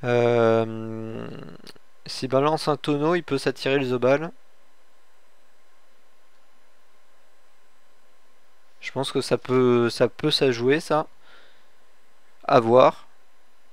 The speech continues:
Bon, je pense pas qu'ils vont se finir, euh, le Zobal, mais en tout cas, ils peuvent, euh, lui faire mal. Entre, euh, enfin, ouais, il pourra pas le debuff, en tout cas.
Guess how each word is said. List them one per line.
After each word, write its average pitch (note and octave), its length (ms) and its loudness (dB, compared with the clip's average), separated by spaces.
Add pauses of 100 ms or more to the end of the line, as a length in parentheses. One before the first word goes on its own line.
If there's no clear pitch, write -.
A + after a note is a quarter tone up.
(1200)
Bon, A#2 100 -2
je - 100 -6
pense A#2 180 0
pas C3+ 100 6
qu'ils - 160 0
vont A2 100 2
se - 100 0
finir, B2 340 0
euh, G#2+ 200 4
le A2 100 2
Zobal, D3 360 4
mais C3 200 0
en A#2+ 100 2
tout - 140 -6
cas, E3 260 4
ils B2+ 120 2
peuvent, C#3 300 2
euh, B2 120 2
lui C3 180 -2
faire A#2+ 240 0
mal. D3+ 420 2 (580)
Entre, B2 300 -4
euh, A#2 580 4
enfin, A#2 280 6
ouais, A#2+ 200 10
il A2 40 2
pourra A2+ 220 6
pas C3 140 6
le A#2+ 140 4
debuff, A#2 380 0
en A2 40 -8
tout - 120 -14
cas. - 120 -8